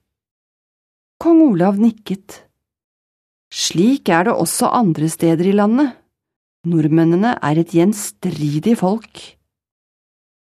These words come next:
«Vinner Kristus fram i Norge?» spurte Kjetil.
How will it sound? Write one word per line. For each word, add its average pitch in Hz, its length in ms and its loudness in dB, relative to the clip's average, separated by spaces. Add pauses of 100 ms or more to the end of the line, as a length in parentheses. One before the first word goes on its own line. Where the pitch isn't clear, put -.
(380)
«Vinner 165 540 0
Kristus - 580 -4
fram 160 380 -2
i 214 80 0
Norge?» 254 380 -2 (720)
spurte 170 360 -4
Kjetil. - 420 -8